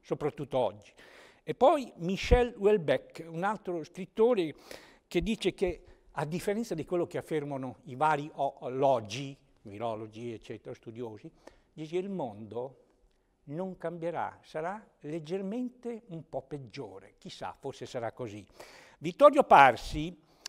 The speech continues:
ha scritto un libro che invece il mondo e la pandemia, i vulnerabili. Però quello che mi preoccupa sono, ed è la denuncia dell'onu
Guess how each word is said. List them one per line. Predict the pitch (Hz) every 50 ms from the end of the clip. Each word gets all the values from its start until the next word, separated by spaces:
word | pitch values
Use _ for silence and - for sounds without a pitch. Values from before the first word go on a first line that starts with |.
| _ -
ha | 147 143
scritto | - - 247 247 226 - 214
un | 208 196
libro | 175 175 165 143 135 156 151 156 165 165 135 - - - _ _ _ _ _ _ _ _ _ _ _ _ _ _ _ _ _ _ _ _ _ _ _ _ _ _ _
che | - - 190 196 190 190 185 180 156 160
invece | - 208 190 202 185 190 190 185 190 - - 196 202 196 202 - - - - - - _ _
il | - 156 170
mondo | 185 196 214 214 226 226 233 226 220 240 240 247 226 180 - - - - - _ _ _ _ _ _ -
e | 170 165
la | 170 170 -
pandemia, | - - - 180 160 160 147 151 147 147 139 131 131 123 120
i | 135 147
vulnerabili. | 139 143 175 165 165 151 143 131 120 113 107 101 104 110 101 98 113 127 _ _ _ - - - - -
Però | - 320 359
quello | - 339 381 339
che | - 190
mi | 175 160 143
preoccupa | - - 131 98 98 - - - 117 - 135 147 - - - - _ _
sono, | - - 220 220 180 160 151 151 147 131 139 165 156
ed | 156 - 190 156 139
è | 135 113 110
la | 127 147 156
denuncia | 156 151 202 208 233 277 302 330 269 - - - 214 190
dell'onu | 156 160 170 165 147 139 123 117 104 104 104 104 107 123 151